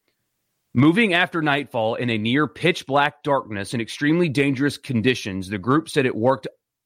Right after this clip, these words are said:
unofficially in tandem with the United States military and the United States Embassy to move people, sometimes one person at a time or in pairs, but rarely more than a small bunch, inside of the wire of the U S military-controlled site at the airport.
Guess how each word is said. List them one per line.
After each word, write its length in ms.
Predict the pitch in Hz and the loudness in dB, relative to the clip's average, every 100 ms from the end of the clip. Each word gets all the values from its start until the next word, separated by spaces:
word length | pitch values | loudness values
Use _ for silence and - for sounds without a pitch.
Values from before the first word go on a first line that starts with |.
| _ | _
unofficially 960 | 151 220 - 220 - 160 101 80 101 143 | 0 0 0 -2 0 -4 -4 -6 -6 0
in 160 | 127 | 0
tandem 420 | 113 143 160 123 127 | 0 -2 0 -2 -2
with 140 | 131 | -2
the 40 | |
United 280 | 117 117 135 | -2 -2 -2
States 200 | 165 143 | -4 -4
military 640 | 123 110 101 - 85 117 - _ _ _ _ _ | -2 -2 -2 -2 -2 -2 -8 _ _ _ _ _
and 160 | 123 131 | 0 2
the 20 | |
United 220 | 151 143 | 4 2
States 240 | 143 139 - | 0 -4 -2
Embassy 380 | 156 143 - 117 | -2 0 -2 -4
to 120 | 113 | -2
move 300 | 101 170 - | 2 2 0
people, 400 | 110 98 78 87 _ _ - | -4 -4 -8 -14 _ _ -2
sometimes 640 | - 196 185 185 180 123 | 0 0 0 0 0 -2
one 300 | 110 165 196 | -2 0 0
person 420 | - 175 175 185 | -2 -2 0 -2
at 200 | 156 139 | 0 -2
a 40 | 151 | -4
time 360 | - 127 127 | -4 -2 -2
or 180 | 110 120 | 0 0
in 160 | 143 156 | 0 0
pairs, 380 | 117 104 113 | 0 0 0
but 120 | 110 135 | -2 0
rarely 460 | 113 131 165 180 190 | 2 2 2 0 0
more 320 | 143 139 147 | 2 4 2
than 140 | 127 120 | 2 -4
a 40 | |
small 300 | - 135 135 | -2 2 2
bunch, 540 | 110 123 92 110 - - _ _ _ _ | 2 0 0 -4 -12 -20 _ _ _ _
inside 500 | 170 208 214 - 185 | 0 0 0 2 2
of 120 | 175 131 | 2 -2
the 80 | |
wire 400 | 120 139 147 117 | -2 2 2 2
of 100 | 123 | -2
the 60 | 107 | -4
U 160 | 123 123 | -2 -2
S 120 | - | -2
military-controlled 760 | 113 113 117 113 113 - 110 - | -2 0 0 -2 -2 -4 -4 -2
site 220 | 98 92 | -2 -2
at 80 | - | -4
the 80 | |
airport. 380 | 98 98 - 73 | -4 -4 -6 -20